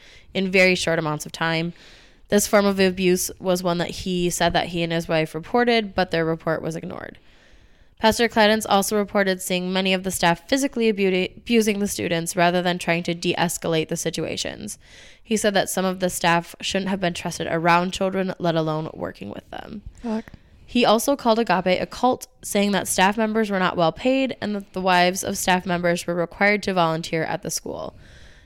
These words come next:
Speaker 1: Now, the husbands would be given, like, a hundred and thirty some dollars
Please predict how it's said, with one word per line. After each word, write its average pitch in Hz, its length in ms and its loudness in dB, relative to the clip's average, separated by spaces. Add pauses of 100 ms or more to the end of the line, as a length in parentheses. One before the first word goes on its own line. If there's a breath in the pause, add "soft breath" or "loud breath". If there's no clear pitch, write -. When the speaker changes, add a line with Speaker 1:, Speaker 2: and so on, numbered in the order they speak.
Speaker 1:
Now, 196 420 2 (120)
the 208 180 0
husbands 226 440 0
would 185 460 0
be 202 180 -2
given, 180 920 0
like, - 460 -4 (280)
a 196 80 -2
hundred 180 300 0
and 175 240 -2 (160)
thirty 175 280 -2
some 175 240 -4
dollars 180 800 -4